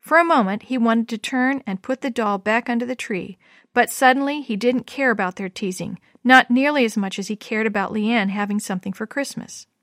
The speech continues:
At last, the boys allowed him to leave, though their jeers and laughter followed him out the door. Jerry heard footsteps behind him. It was Ken,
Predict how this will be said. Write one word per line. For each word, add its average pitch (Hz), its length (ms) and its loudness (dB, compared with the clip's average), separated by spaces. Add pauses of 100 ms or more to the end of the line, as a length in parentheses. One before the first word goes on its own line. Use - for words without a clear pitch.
(500)
At 240 180 6
last, 254 380 6
the 277 80 -4
boys 233 300 2
allowed 208 340 0
him 254 160 0
to 269 140 -2
leave, 185 340 -4 (280)
though 240 180 8
their 220 160 4
jeers 247 440 0
and 226 140 0
laughter 214 320 -2
followed 220 380 -2
him 202 200 -2
out 190 220 -6
the 233 100 -4
door. 208 460 -4 (600)
Jerry 311 300 6
heard 320 200 0
footsteps - 540 -6
behind 180 420 -4
him. - 220 -14 (300)
It 269 180 0
was 277 160 -4
Ken, 202 440 -4